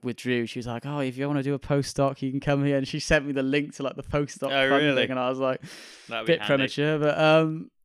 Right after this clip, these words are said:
Speaker 1: but yeah, no, she was, um, she's really nice. But I think, um,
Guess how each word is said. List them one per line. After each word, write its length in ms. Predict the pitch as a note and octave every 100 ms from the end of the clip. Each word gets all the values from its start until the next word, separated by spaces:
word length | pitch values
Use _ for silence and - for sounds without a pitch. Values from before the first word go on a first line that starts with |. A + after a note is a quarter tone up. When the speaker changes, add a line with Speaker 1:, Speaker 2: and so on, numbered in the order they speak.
| _ _ _ -
Speaker 1:
but 160 | E3 E3+
yeah, 280 | D#3 C3+
no, 260 | C3 C3+ B2+
she 280 | A#2+ D3 C#3
was, 180 | C#3 B2
um, 320 | B2+ B2 A#2+
she's 240 | - C#3+ B2
really 160 | B2
nice. 260 | B2 A#2+ A#2
But 220 | - C#3
I 80 | C3+
think, 360 | - D#3 C#3+ C#3
um, 400 | C3 B2+ A#2+